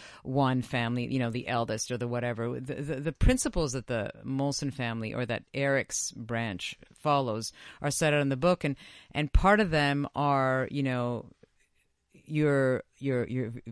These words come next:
very knowledgeable about the, about the business. If you're gonna be in a governance role, you have, you let the C E O do his or her job. So you are C E O centric. You are involved in the strategy. You are involved in the direction setting, but you're not involved in the,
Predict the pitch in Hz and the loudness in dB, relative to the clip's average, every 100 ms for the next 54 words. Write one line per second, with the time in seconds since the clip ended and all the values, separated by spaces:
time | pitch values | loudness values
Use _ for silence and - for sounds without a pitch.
0 | - - 139 165 151 139 131 127 120 113 | -16 -4 4 4 4 2 0 -2 -6 -6
1 | 120 - 120 117 - 113 131 156 156 151 | -6 -6 -4 -2 -2 -2 -2 0 -4 -4
2 | - 135 127 131 131 127 120 120 123 127 | -8 -8 -6 -4 -4 -4 -4 -4 -4 -2
3 | 120 - 120 113 113 113 117 113 110 113 | -2 -4 -4 -4 -4 -6 -6 -6 -6 -8
4 | 117 117 113 - 135 131 123 123 120 120 | -6 -6 -6 -4 0 0 2 0 -2 -4
5 | 113 123 120 113 113 101 127 120 123 123 | -4 -4 -4 -6 -8 -6 -4 -2 -2 -4
6 | - 120 110 110 - - 117 101 - - | -8 -6 -6 -8 -12 -16 -10 -8 -6 -4
7 | 120 110 104 - 135 139 135 131 - - | -4 -4 -6 -6 -4 -4 -6 -10 -12 -20
8 | - - - 127 123 120 - 117 113 117 | -20 -16 -8 -4 -4 -6 -6 -4 -4 -4
9 | 120 117 101 98 - 135 123 127 123 117 | -4 -6 -8 -10 -6 -4 -4 -4 -8 -8
10 | 117 110 110 113 110 110 104 113 117 - | -6 -6 -4 -4 -6 -6 -6 -6 -4 -6
11 | 113 - 110 117 107 - 107 110 113 104 | -8 -6 -8 -8 -10 -10 -8 -8 -8 -8
12 | 104 107 98 90 | -6 -6 -6 -6